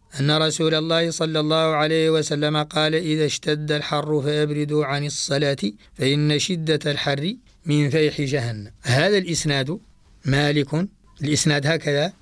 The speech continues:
هذا الإسناد عن أبي الزناد عن الأعرج عن أبي هريرة، قال عنه البخاري رحمه الله تعالى: "إنه أصح أسانيد أبي هريرة". باب النهي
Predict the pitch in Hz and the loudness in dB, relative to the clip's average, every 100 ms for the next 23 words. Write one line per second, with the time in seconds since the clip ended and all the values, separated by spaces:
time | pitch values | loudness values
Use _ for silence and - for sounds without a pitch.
0 | _ - 127 170 180 170 160 156 143 143 | _ -4 0 2 0 -2 -4 -4 -2 -2
1 | 202 - _ - 131 147 165 196 160 156 | -4 -10 _ -6 -2 0 0 -2 -2 -2
2 | 165 147 147 151 143 139 160 220 _ _ | -4 -6 -4 -2 -2 -4 -6 -12 _ _
3 | _ - 127 135 165 156 - 160 151 143 | _ -10 -4 -2 0 0 -2 -2 -2 -2
4 | 127 170 - _ - 160 190 151 160 185 | -4 -6 -10 _ -6 -4 -2 -2 0 0
5 | 147 139 135 175 - _ - 151 165 160 | 0 -2 -2 -4 -8 _ -2 0 0 0
6 | 165 156 151 143 165 170 160 156 151 - | -2 -2 -2 -2 0 0 -2 -4 -4 -6
7 | 147 131 151 147 147 147 147 139 143 160 | -6 -2 0 0 0 -2 -2 -2 0 0
8 | 156 151 147 208 143 - - 180 170 - | 0 0 0 0 -2 -2 -2 -4 -4 0
9 | 156 156 156 156 147 139 123 113 113 - | 0 0 -2 0 2 0 0 -4 -8 -18
10 | - - - - 120 147 165 180 175 185 | -20 -20 -20 -4 0 2 4 2 2 -2
11 | 262 - 147 175 160 170 | -2 -8 -2 0 2 0